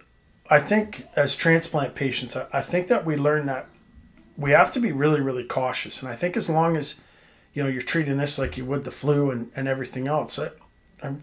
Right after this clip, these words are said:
I really don't foresee it being a problem. But I've, I've seen several instances where people are talking about locking themselves up in their basements and, you know, hiding from the world and everything. I,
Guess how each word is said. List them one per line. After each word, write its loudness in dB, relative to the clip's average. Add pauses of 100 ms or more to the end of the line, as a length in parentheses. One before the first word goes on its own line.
I -6
really 0
don't 0
foresee 0
it -2
being -4
a -8
problem. 6 (640)
But 0
I've, 8 (120)
I've -6
seen 2
several 8
instances 4
where -2 (120)
people 2
are 6
talking 4
about 0 (300)
locking 6
themselves 2
up 0
in -6
their -8
basements -6
and, -12 (560)
you -2
know, 0
hiding 4
from -6
the -6
world -2
and -4
everything. -6
I, -6